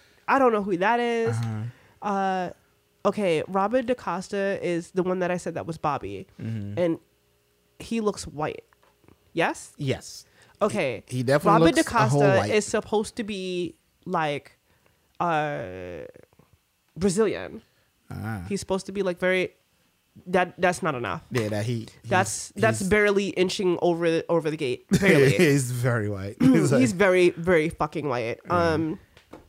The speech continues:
Speaker 1: uh, Thomas Guthrie. Oh, so that's supposed to be his dad, I presume.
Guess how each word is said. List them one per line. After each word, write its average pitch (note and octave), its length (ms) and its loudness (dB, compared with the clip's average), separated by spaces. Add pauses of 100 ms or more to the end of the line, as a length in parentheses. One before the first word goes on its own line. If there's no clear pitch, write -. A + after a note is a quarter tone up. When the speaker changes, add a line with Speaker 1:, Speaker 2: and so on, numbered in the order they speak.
(500)
Speaker 1:
uh, F3+ 220 0
Thomas A3+ 400 -4
Guthrie. G3+ 800 -8 (260)
Oh, - 80 -4
so G3+ 120 0
that's F#3+ 120 0
supposed - 220 -8
to G3 80 -8
be F3+ 100 -4
his E3 140 -2
dad, F3+ 240 -4
I F3 100 -4
presume. A3+ 760 -4